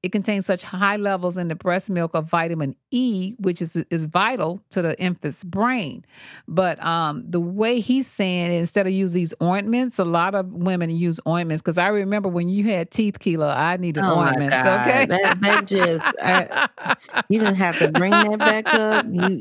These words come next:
Speaker 2: you, you just didn't have to
Speaker 1: So,
Speaker 2: say
Speaker 1: but
Speaker 2: it.
Speaker 1: instead of using Lanolin and all those different ointments, you can actually
Speaker 2: Jeez
Speaker 1: use olive
Speaker 2: Louise.
Speaker 1: oil. Uh, and you don't even have to wipe it off before nursing.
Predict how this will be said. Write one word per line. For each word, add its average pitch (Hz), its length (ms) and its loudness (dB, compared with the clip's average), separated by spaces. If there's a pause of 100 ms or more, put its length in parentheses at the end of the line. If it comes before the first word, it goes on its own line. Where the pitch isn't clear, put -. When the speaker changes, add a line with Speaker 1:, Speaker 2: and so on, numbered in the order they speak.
(140)
Speaker 2:
you, 190 160 -4 (140)
you 185 60 -2
just 170 260 -2
didn't 185 220 0
have 196 200 -2
to 180 60 -8
Speaker 1:
So, 269 240 2
Speaker 2:
say 240 40 0
Speaker 1:
but 262 140 2
Speaker 2:
it. 247 80 -2
Speaker 1:
instead 311 300 0
of 320 60 -2
using 277 360 0
Lanolin 269 760 2
and 208 140 -2
all 233 220 2
those 240 220 0
different 254 320 2
ointments, 240 520 -2
you 226 160 -2
can 285 140 -2
actually 269 400 -2
Speaker 2:
Jeez 196 100 4
Speaker 1:
use 160 320 2 (120)
olive 269 360 4 (160)
Speaker 2:
Louise. - 120 -8
Speaker 1:
oil. 196 520 0 (360)
Uh, 175 180 2
and 240 180 0
you 269 80 0
don't 294 140 2
even 285 180 -2
have 269 120 -2
to 269 80 0
wipe 262 280 -2
it 262 80 0
off 269 460 -2
before 240 380 0
nursing. 240 500 -4